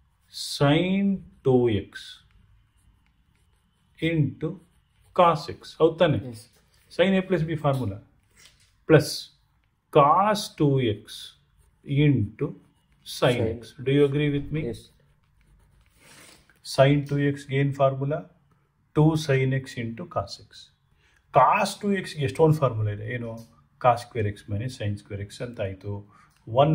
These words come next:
Speaker 1: minus two sin square x ಅಂತ ಆಯ್ತು, two cos square x minus one ಅಂತ ಆಯ್ತು, one minus tan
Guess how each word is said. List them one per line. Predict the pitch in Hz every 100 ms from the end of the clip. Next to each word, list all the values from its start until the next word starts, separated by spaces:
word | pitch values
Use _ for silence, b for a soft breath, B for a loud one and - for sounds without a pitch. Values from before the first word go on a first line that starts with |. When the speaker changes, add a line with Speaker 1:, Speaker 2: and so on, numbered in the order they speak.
| 135
Speaker 1:
minus | 120 110 107
two | 156 139
sin | 120 110
square | 113 113 127
x | - 120
ಅಂತ | 110 101
ಆಯ್ತು, | 101 110 110 110 B B _ -
two | 165 165
cos | 139 135
square | - 143 139
x | - 127
minus | 120 117 113
one | 117 113
ಅಂತ | 107 117
ಆಯ್ತು, | 98 - 117 117 117 b b b b _
one | 127 151 160
minus | 156 156 143
tan | 139